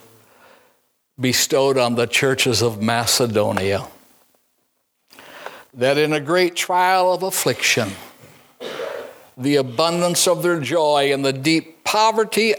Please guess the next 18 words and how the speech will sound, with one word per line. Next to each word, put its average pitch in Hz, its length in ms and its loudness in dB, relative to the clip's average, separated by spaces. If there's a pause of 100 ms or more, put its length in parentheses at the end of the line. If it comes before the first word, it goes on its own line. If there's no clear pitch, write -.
abounded 190 720 0
in 170 240 0
the 160 120 2
riches 165 640 0 (120)
of 143 220 0
their 143 140 4
liberality." 123 1000 2 (2000)
They 131 240 0
didn't 143 240 0
have 131 540 0
much 117 560 0 (460)
in 120 220 0
terms 139 500 0
of 123 240 -2
possessions, 117 840 -2 (720)
but 120 160 0
they 123 160 0
had 117 680 2